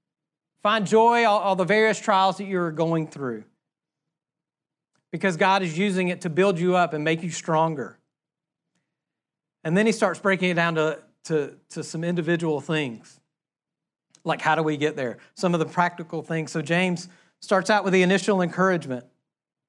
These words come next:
But then he immediately comes back and he says, "But wait, you're not alone in this journey.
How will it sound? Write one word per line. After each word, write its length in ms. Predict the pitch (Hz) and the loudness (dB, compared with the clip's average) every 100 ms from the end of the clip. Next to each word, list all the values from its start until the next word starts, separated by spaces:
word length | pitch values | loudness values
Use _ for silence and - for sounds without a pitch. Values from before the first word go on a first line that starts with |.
| _ _ _ _ _ _ _ _ _ _ _ _ _ - | _ _ _ _ _ _ _ _ _ _ _ _ _ -6
But 80 | 165 | 0
then 100 | 190 | 2
he 80 | 190 | 2
immediately 420 | 185 214 208 185 | 4 2 2 -2
comes 220 | 190 180 | -2 -2
back 240 | 151 180 180 | 0 0 0
and 60 | |
he 60 | 180 | -4
says, 180 | 196 170 | -4 0
"But 180 | 208 196 | 0 4
wait, 300 | 254 277 - _ _ _ _ _ _ _ _ _ _ _ _ _ _ | 2 2 -6 _ _ _ _ _ _ _ _ _ _ _ _ _ _
you're 160 | 160 220 | -2 0
not 160 | 311 | 2
alone 360 | 269 214 233 339 | 2 2 0 0
in 80 | 208 | -4
this 180 | 135 135 | -6 -6
journey. 380 | 131 117 98 | -8 -8 -12